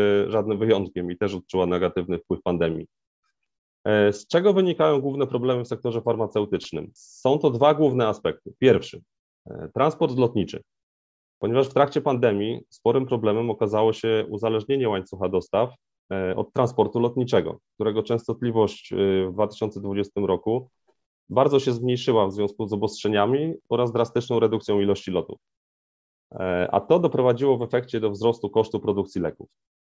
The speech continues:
E, drugi, produkcja substancji aktywnych. Tutaj znaczącym problemem w łańcuchu dostaw okazało się bardzo duże uzależnienie sektora farmaceutycznego od Indii i Chin,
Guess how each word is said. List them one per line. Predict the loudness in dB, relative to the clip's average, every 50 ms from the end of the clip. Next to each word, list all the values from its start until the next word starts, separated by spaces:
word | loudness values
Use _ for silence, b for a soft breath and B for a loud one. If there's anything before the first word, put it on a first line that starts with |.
| _ _ _ _ _ _ -4
E, | 0 0 2 2 2 0
drugi, | 0 2 4 6 6 4 4 0 -2 -2 -4 -6 _ _ _ _ _ _ _ _ _ _ _ _ _ _ -4
produkcja | 0 0 2 2 2 0 2 0 0
substancji | -2 -2 -6 -2 -2 -2 -2 -2 -2 -2
aktywnych. | -2 -2 -2 -4 -6 -6 -6 -10 -14 -16 _ _ _ _ _ _ _ _ _ _ _ -8
Tutaj | -6 -2 2 2 2
znaczącym | 2 2 0 2 2 0 0 0 -4 -2
problemem | -2 -2 -2 0 0 0 0 -2 -4 -6 -4
w | -4
łańcuchu | -4 -6 -4 -6 -6 -4 -2
dostaw | -2 -2 -2 0 0 0 0 0 -2 _ _ _ _ _ _ _ _ _ -12
okazało | -6 -2 0 2 4 4 4 2
się | 2 0 0 -2 0 0 -2 -6 -8 -10 _ -10
bardzo | -2 0 0 2 2 0
duże | -2 -2 0 2 2
uzależnienie | 0 2 0 0 0 0 0 -2 -4 -4 -4 -4
sektora | -6 -6 -8 -4 -2 0 0 0
farmaceutycznego | 0 0 -2 0 -2 -2 -2 -4 -4 -4 -6 -8 -4 -4 -4 -2 0 0 0 0 0 -2
od | -4 -4 _ _ _ _ _ -6
Indii | -2 0 0 0 -2 -4 -6 -6 -6 -6
i | -6
Chin, | -4 -2 -2 -2 -2 -4